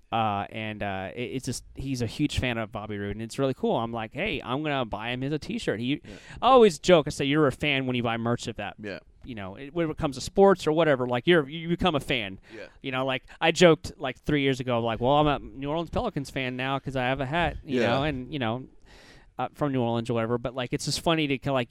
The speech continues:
Speaker 1: it really sets in when you buy merch of something.
Speaker 2: Yeah,
Speaker 1: You're like,
Speaker 2: then you
Speaker 1: now
Speaker 2: feel
Speaker 1: you're
Speaker 2: like
Speaker 1: pr-,
Speaker 2: you're a part of it.
Speaker 1: you're,
Speaker 2: Yeah.
Speaker 1: yeah, you're, you're a brand ambassador of that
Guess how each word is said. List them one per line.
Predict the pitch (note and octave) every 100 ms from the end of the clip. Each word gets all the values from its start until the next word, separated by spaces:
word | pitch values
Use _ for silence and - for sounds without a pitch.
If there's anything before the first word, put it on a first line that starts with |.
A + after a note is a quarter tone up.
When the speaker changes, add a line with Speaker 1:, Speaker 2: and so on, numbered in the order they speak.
| A2+
Speaker 1:
it | D#3
really | D#3 E3+
sets | D3+ D#3 C#3 -
in | C#3+
when | B2+
you | B2
buy | B2
merch | A#2+ A#2+ -
of | B2
something. | - B2 C#3 C#3 A#2+
Speaker 2:
Yeah, | A2+ F#2
Speaker 1:
You're | E3
like, | E3+ D3
Speaker 2:
then | D#3+
you | E3
Speaker 1:
now | F#3+
Speaker 2:
feel | A3+
Speaker 1:
you're | E3+
Speaker 2:
like | A2 C#3+
Speaker 1:
pr-, |
Speaker 2:
you're | G#2+
a | F#2+
part | - A2+ G2+
of | E2+
it. |
Speaker 1:
you're, | D#3+ C3
Speaker 2:
Yeah. | G#2 C3
Speaker 1:
yeah, | D#3+
you're, | C3+ D3 D3
you're | D3+ D3+
a | C3+
brand | C#3 D#3 D#3+ D3
ambassador | C3 B2 - B2+ A#2
of | A2+
that | A#2+ A2